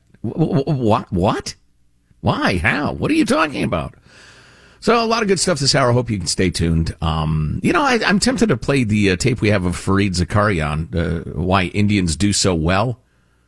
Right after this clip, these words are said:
uh, Indian Americans, um, outside of India. Um, maybe a little bit later, but the point he makes is because there is a system here that enables the hardworking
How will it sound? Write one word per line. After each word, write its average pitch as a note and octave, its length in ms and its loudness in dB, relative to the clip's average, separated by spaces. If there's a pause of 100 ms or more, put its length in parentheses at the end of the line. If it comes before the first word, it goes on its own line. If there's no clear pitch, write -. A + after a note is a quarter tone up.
(200)
uh, D#2 680 -4
Indian A2 300 4
Americans, G2 500 -2 (460)
um, - 220 -12 (840)
outside F#2+ 360 2
of E2 100 -2
India. F2 300 0 (540)
Um, D2 840 -2
maybe A#3 300 2
a A#3 80 0
little G3+ 140 2
bit B2+ 120 2
later, A2+ 280 0
but G#2+ 260 -4
the B2+ 80 -2
point C4 200 -2
he G#3 60 2
makes E3+ 280 0
is G#2+ 120 -2
because A#2 520 -2 (220)
there D#3 280 0
is D3+ 100 0
a B2+ 80 2
system - 640 2
here D#2+ 500 0 (320)
that A2+ 140 2
enables G#2+ 760 0 (1000)
the - 120 2
hardworking B2 840 -2